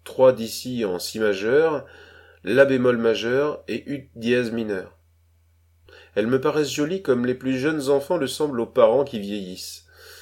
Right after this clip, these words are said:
Autrement, je ne fais rien, je corrige moi-même une édition parisienne des œuvres de Bach.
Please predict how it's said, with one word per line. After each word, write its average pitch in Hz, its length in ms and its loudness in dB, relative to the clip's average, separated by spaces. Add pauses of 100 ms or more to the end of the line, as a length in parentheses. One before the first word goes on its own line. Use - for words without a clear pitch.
(440)
Autrement, 117 540 0
je 117 120 -4
ne 113 80 -6
fais 110 200 -6
rien, 92 520 -8
je 85 520 -10
corrige 101 600 -4
moi-même 107 400 4
une 107 120 -4
édition 101 400 -8
parisienne 101 580 -4
des 92 240 -8
œuvres 104 240 -4
de 90 100 -8
Bach. - 460 -6